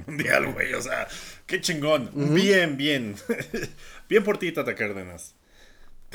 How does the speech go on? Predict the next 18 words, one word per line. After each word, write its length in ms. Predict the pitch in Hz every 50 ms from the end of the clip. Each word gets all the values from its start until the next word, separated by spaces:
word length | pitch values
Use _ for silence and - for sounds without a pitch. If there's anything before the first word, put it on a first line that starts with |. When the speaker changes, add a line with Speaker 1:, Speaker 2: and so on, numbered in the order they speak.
| - -
Speaker 1:
Nos 180 | 131 123 - 123
iba 120 | 165 160
a 60 | 151
cargar 300 | - - - - - 123 120
Speaker 2:
Fue 60 | 120
Speaker 1:
la 60 | 117
Speaker 2:
un 60 | 104 104
Speaker 1:
verga, 280 | 110 113 113 120 147
Speaker 2:
corto 320 | 175 175 170 - 175 160 -
Speaker 1:
pero 140 | - 135 120
Speaker 2:
periodo, 180 | 120 104 101 -
Speaker 1:
estábamos 500 | 147 113 113 110 104 101 98 98 90 85
Speaker 2:
¿eh? 20 | 95
Speaker 1:
drogados. 640 | 87 85 82 87 92 87 85 82 80 78 - - - _ -
Speaker 2:
Un 100 | 135 147
corto 380 | 139 - 156 156 151 - 151 139
de 80 | 123
tiempo, 920 | 117 - - 139 139 143 143 _ _ - 151 151 156 160 165 175 196 -